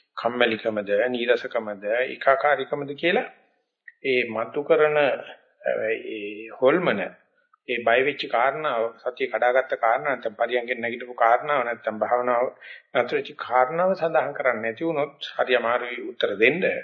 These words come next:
හැබැයි පොදුවේ කියන්න පුළුවන්, ඒ මොකකින් නමුත් මේ ඉදිරියට යන භාවනාව කඩන්නයි හදන්නේ.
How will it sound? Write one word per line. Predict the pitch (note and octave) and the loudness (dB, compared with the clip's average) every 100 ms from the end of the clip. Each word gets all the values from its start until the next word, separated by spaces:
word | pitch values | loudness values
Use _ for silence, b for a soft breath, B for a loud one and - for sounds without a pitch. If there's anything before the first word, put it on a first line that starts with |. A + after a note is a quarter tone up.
| - _ B B B | -12 _ B B B
හැබැයි | - C3 B2+ | -4 -2 0
පොදුවේ | C3+ C#3 G3 G#3 | 0 2 2 2
කියන්න | F3+ G#2+ G#2+ | 2 0 -2
පුළුවන්, | A#2 C#3+ G#2 B2 - _ | -2 0 0 -2 -8 _
ඒ | D3 A#2+ | -10 -4
මොකකින් | B2 B2 E3+ E3 F#3 F3+ | -4 2 2 2 -2 2
නමුත් | F#3 F#3+ A3+ - - - - _ _ _ _ _ | 2 4 2 -2 -10 -10 -18 _ _ _ _ _
මේ | D#3+ D3 | -4 -4
ඉදිරියට | C3 D3 E3+ | -4 -6 -2
යන | E3+ F3+ | 0 0
භාවනාව | D3 D3+ D3+ F3 | 0 0 0 0
කඩන්නයි | D#3+ C#3+ C3+ C#3 | 2 2 2 0
හදන්නේ. | A#2+ C3 - - | 0 -4 -6 -12